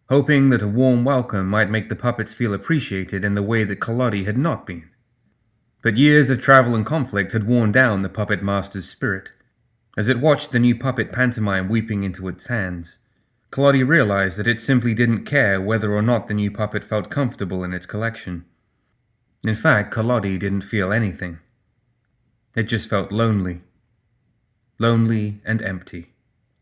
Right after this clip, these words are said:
It thought back to its own creation, a hundred years prior, and wondered whether its own creator had felt the same. As Kalodi considered this, it realized that it knew very little about its creation.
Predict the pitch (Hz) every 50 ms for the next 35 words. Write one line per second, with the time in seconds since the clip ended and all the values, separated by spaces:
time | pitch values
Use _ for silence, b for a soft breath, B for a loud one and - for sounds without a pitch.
0 | _ _ _ _ _ _ _ _ _ _ _ - - 120 120 - 139 131 - -
1 | 123 110 104 - - 107 104 101 - - 120 107 101 92 - 95 90 90 87 85
2 | - - 92 90 85 - _ _ _ _ _ _ _ _ _ - - 95 104 123
3 | 120 107 107 101 90 101 95 90 - - - - 120 104 95 92 87 85 _ _
4 | _ _ _ _ _ _ _ _ _ - - 123 139 160 170 165 160 151 135 127
5 | 139 135 127 120 120 117 - - 156 151 139 127 - 107 101 98 95 85 - 90
6 | 92 95 - 104 92 85 - 92 - - 123 113 - 90 85 82 - _ _ _
7 | _ _ _ _ _ _ _ _ _ _ _ - 135 151 - - - 156 143 123
8 | 107 101 - 117 101 - - 185 147 107 90 - - 92 87 - - - _ _
9 | _ _ _ _ _ _ _ _ _ _ - 127 120 147 175 180 160 127 107 107
10 | 107 104 - 123 113 123 - 113 131 135 123 117 139 135 131 127 139 127 123 -
11 | 117 104 92 98 98 92 87 - - - - - 104 92 90 90 87 - - 92
12 | 85 85